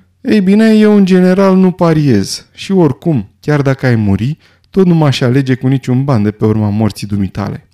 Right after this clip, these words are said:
Uite ce e, Lombard, nu știu unde vrei să ajungi. Philip Lombard își dezveli dinții într-un zâmbet larg, zicând:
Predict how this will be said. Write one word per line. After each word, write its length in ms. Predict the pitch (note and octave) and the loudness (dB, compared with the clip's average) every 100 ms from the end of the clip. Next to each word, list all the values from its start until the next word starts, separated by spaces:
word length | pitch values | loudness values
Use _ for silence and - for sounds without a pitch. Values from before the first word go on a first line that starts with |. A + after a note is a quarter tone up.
| _ _ _ _ _ _ _ _ - | _ _ _ _ _ _ _ _ -12
Uite 240 | D#4 - | -6 -2
ce 160 | F#3+ E3+ | 0 2
e, 180 | D3 A#2 | 2 4
Lombard, 540 | A2 G2+ F#2 F#2 - _ _ _ _ G4+ | 2 2 0 -2 -6 _ _ _ _ -4
nu 100 | C4+ | -4
știu 200 | - F3 | 0 0
unde 160 | C3 | 0
vrei 180 | A2 A2+ | 0 0
să 140 | G2+ | -2
ajungi. 520 | F#2+ F2+ G2 E2+ - _ _ _ _ _ _ _ _ - | -4 -2 -4 -6 -12 _ _ _ _ _ _ _ _ -6
Philip 300 | F3 A3 F3 | -2 0 0
Lombard 500 | A#2+ G#2 C3 D3+ - | 0 2 0 0 -2
își 200 | B2 A#2+ | -4 -2
dezveli 520 | B2 A2 G#2+ A2+ C#3 | -2 -2 -2 -2 -2
dinții 560 | A#2 A2+ G#2+ D#3 D3 _ | -2 -4 -4 -6 -14 _
într-un 380 | B2 A#2 - A#2 | -10 -10 -4 -4
zâmbet 460 | A2+ D3 B2 G#2 - | -4 -4 -4 -6 -6
larg, 340 | G2+ A#2+ C#3 | -2 -2 -4
zicând: 600 | - A2 A#2+ - F#2 F2+ | -10 -8 -8 -6 -6 -8